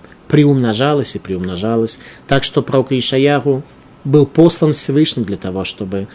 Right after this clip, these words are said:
попытаться остановить нас и привести к спасению.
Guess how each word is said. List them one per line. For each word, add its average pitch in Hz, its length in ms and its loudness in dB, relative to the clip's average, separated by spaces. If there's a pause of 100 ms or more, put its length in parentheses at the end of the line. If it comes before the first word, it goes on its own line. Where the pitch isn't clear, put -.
(180)
попытаться 107 760 -6 (360)
остановить 107 640 -2
нас 104 300 -6 (300)
и 107 260 -4 (180)
привести - 380 -6
к - 60 -12
спасению. 69 560 -10